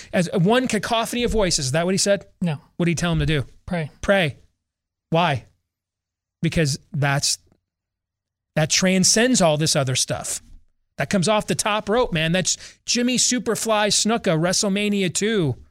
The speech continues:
Speaker 1: on Don Morocco, off the top of a steel cage with an elbow. Comes over the top rope, all that stuff, and I can't believe I just remembered that.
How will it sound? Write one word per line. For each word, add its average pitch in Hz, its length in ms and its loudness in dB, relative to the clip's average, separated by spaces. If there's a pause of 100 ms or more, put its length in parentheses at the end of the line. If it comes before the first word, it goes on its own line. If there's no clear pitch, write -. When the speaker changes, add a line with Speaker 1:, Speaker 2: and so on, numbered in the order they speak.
(220)
Speaker 1:
on 165 160 2
Don 196 280 2
Morocco, 196 680 0 (260)
off 185 220 2
the 208 80 2
top 208 300 0
of 175 120 0
a 170 60 2
steel 196 340 2
cage 190 380 0
with 165 120 0
an 160 100 2
elbow. 170 460 -2 (180)
Comes 180 200 0
over 202 140 0
the - 60 0
top 202 280 -2
rope, 226 200 0
all 107 160 -2
that 110 120 -6
stuff, 139 220 -6
and 110 80 -6
I 107 40 -6
can't 139 240 -10
believe 135 220 -8
I 117 80 -6
just 110 220 -10
remembered 104 320 -14
that. - 180 -18